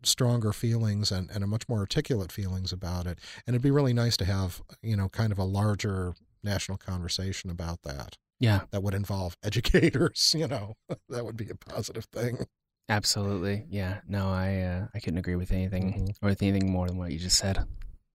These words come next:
Speaker 1: Yeah, sorry, I got on my little teacher soapbox thing there.
Speaker 2: No, no problem.
Speaker 1: Yes.
Speaker 2: Um, anything else that we wanna talk about in our last few
Speaker 1: I,
Speaker 2: minutes?
Speaker 1: I do want to recognize,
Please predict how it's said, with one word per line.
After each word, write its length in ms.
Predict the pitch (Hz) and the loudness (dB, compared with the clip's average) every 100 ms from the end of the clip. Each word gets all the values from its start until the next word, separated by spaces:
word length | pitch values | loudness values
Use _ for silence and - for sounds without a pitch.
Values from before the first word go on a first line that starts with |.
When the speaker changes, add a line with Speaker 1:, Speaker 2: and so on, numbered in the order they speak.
| _ _ _ _ _ _ _ _ | _ _ _ _ _ _ _ _
Speaker 1:
Yeah, 100 | 117 | 4
sorry, 260 | - 139 110 | 6 8 6
I 40 | |
got 180 | 113 113 | 6 4
on 80 | 110 | 4
my 120 | 107 | 2
little 380 | 104 110 101 98 - 117 | 2 2 2 -2 -8 -14
teacher 280 | - 120 - | -2 0 0
soapbox 560 | 98 110 - 98 92 - | 0 0 0 -2 0 0
thing 220 | 90 92 | -2 -2
there. 280 | 92 90 - - | -2 -4 -2 4
Speaker 2:
No, 180 | 196 | 6
no 140 | 170 190 | 6 6
problem. 360 | 208 196 110 95 | 4 4 2 2
Speaker 1:
Yes. 100 | 90 | 4
Speaker 2:
Um, 520 | 143 135 131 127 127 - - - _ _ _ _ _ _ _ | 6 6 6 6 4 -2 -8 -14 _ _ _ _ _ _ _
anything 300 | 165 202 208 | 2 4 6
else 220 | 170 196 | 4 2
that 60 | 131 | 4
we 60 | |
wanna 180 | 131 131 | 6 4
talk 240 | - 135 143 | 4 2 2
about 340 | 139 143 143 - _ - 139 | 2 4 2 -2 _ -8 -4
in 140 | 127 110 | -2 0
our 100 | 117 | 0
last 260 | 120 131 | 2 2
few 120 | - 120 | 4 6
Speaker 1:
I, 60 | |
Speaker 2:
minutes? 300 | - 143 - | 6 4 2
Speaker 1:
I 100 | 156 | 4
do 580 | 151 127 175 240 269 220 151 | 4 4 6 8 6 4 2
want 320 | 131 131 143 | 2 2 4
to 200 | - 123 | 4 4
recognize, 1200 | 104 110 139 - 135 113 107 101 98 95 98 - | 4 4 4 4 2 4 2 2 2 2 2 0